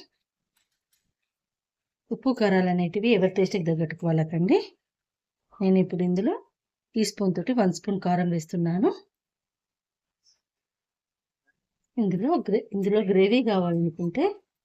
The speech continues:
కొంచెం వాటర్ వేసుకోవాలి. లేదు, ఇన్-, ఇంత గ్రేవీ సరిపోతుంది అని అనుకుంటే మనం తినే గ్రేవీని బట్టి మనం చూసుకోవాలండి. నాకు కొంచెం గ్రేవీ కావాలనిపిస్తుంది కాబట్టి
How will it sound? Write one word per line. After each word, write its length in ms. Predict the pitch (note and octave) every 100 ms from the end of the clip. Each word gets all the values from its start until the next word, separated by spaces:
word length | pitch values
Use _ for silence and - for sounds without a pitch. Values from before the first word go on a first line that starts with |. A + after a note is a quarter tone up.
| _
కొంచెం 280 | G3 F#3 C4+ C4
వాటర్ 360 | G3 F#3+ A3+
వేసుకోవాలి. 680 | F3 D#3+ - - F3 F3 A#3+ G4+ F#4+ C#4+ - - -
లేదు, 280 | G#3 G3+ C#4+ F4
ఇన్-, 200 | A#3 A3+ G#3+
ఇంత 280 | G3 G3+ A3+
గ్రేవీ 280 | F3+ G#3+ A#3
సరిపోతుంది 600 | A#3 G3+ F#3+ G#3 G#3 F#3+ F#3
అని 120 | F3+
అనుకుంటే 460 | F3 F3 F#3 F3+ G#4+ - _ - -
మనం 200 | C#4 E4
తినే 280 | B3+ A#3 A#3+
గ్రేవీని 420 | F#3 G#3+ G#3+ G#3
బట్టి 300 | F#3 F#3 F4 - - _ _ _ _
మనం 180 | G#3+ D#4 -
చూసుకోవాలండి. 760 | - A#3 - G3 F3+ F3 F#3 F#4+ - _ _ _ _ -
నాకు 320 | G#3+ G#3+ G#3+
కొంచెం 340 | - A3 G#3 A#3+
గ్రేవీ 320 | F#3 G3+ A3+
కావాలనిపిస్తుంది 800 | F#3+ G3 F#3 F#3 E3 F#3 - F3 E3+
కాబట్టి 380 | E3+ F3+ F3